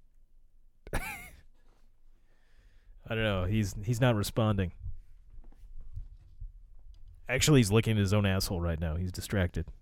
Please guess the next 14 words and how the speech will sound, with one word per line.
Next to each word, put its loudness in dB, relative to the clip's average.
He's -2
distracted. 0
<laughs> 2
Well, 4
clean 12
his 12
asshole, 10
but 10
not 10
his 8
paws. 6
What 2
the 4
fuck? 0